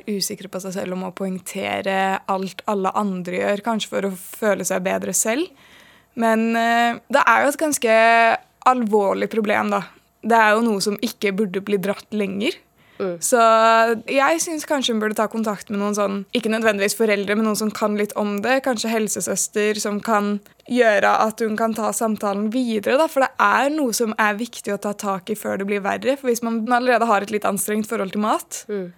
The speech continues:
Speaker 1: det er jo tøft i seg selv, men hvis man lar det fortsette og det blir verre, så kan det jo bli direkte farlig,
Speaker 2: Ja.
Speaker 1: liksom.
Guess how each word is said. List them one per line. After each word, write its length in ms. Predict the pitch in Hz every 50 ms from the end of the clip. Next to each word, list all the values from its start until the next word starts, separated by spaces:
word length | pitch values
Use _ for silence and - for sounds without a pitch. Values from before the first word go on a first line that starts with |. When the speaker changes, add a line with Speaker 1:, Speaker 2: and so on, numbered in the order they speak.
| _ _ _
Speaker 1:
det 240 | - 214 220 247 240 - -
er 220 | 226 208 202 185 185 208
jo 300 | 226 226 226 233 226 233 _ _ _ _ _ - -
tøft 220 | 254 226 - -
i 40 | 226
seg 140 | - 233 226
selv, 200 | - 269 277 269
men 120 | 262 247
hvis 160 | 247 240 233 -
man 160 | 247 240 240
lar 220 | 226 208 202 196
det 100 | 202 214
fortsette 480 | - 226 208 - - - 208 202 - -
og 100 | 214 196
det 100 | 220 214
blir 160 | 202 214 214 190
verre, 540 | 185 208 196 196 190 - 233 277 330 311 - _ _ _ _ _ -
så 140 | - 294 285
kan 180 | - 247 202 196
det 60 | 196 214
jo 60 | 214
bli 180 | 190 196 190 196
direkte 640 | 185 214 - - - - - - - 208 196 196 - _ _ _ _ _ _ _ _ _ _ _ _ _
farlig, 640 | - - - - 285 269 240 220 208 208 214 208 202
Speaker 2:
Ja. 100 | - -
Speaker 1:
liksom. 400 | 415 427 427 494 494 415 262